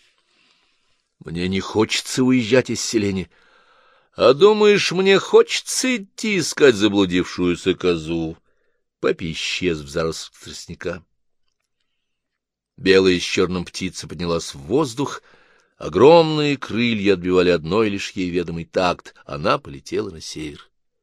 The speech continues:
Беронир прочёл ответ в глазах Пазаира. «Приезжай в Мемфис к началу будущего месяца. Поживёшь у меня до вступления в должность». «Вы уже уезжаете?» «Я больше не практикую.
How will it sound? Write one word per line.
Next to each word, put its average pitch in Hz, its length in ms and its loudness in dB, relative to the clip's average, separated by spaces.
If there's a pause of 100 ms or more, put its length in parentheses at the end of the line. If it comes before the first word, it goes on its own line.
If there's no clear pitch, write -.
(540)
Беронир 78 440 -10
прочёл 82 360 -6
ответ 80 320 -8
в 80 60 -14
глазах 78 380 -8
Пазаира. 78 480 -10 (1120)
«Приезжай 160 720 4
в 90 40 -2
Мемфис 90 640 -2
к - 80 -18
началу 90 560 0
будущего 87 720 -2
месяца. 87 720 -4 (120)
Поживёшь - 540 0
у 95 100 2
меня 87 380 2
до 85 160 -2
вступления 87 720 -4
в 80 60 -10
должность». 87 580 -2 (340)
«Вы 113 260 4
уже 117 280 2
уезжаете?» 120 880 -2 (640)
«Я - 180 -4
больше 101 340 2
не 101 100 0
практикую. 95 880 -4